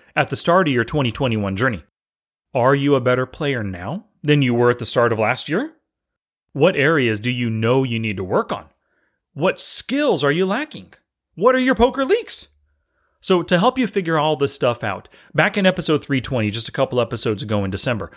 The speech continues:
I gave you a list of forty-one different statistics and win rates that you must monitor that are gon-, that are gonna help you find your areas of opportunity.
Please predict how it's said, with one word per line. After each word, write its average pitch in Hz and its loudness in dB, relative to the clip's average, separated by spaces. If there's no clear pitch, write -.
I 175 2
gave 208 0
you 165 2
a - 4
list 135 0
of 110 -2
forty-one 147 2
different 135 -2
statistics - -6
and 117 -4
win 175 0
rates 98 -4
that 131 -4
you 113 -2
must 107 0
monitor 139 -4
that 151 6
are 143 4
gon-, 143 -2
that 143 4
are 139 4
gonna 127 0
help 160 -2
you 131 -4
find 151 -2
your 127 -4
areas 113 -2
of 107 -2
opportunity. 143 -4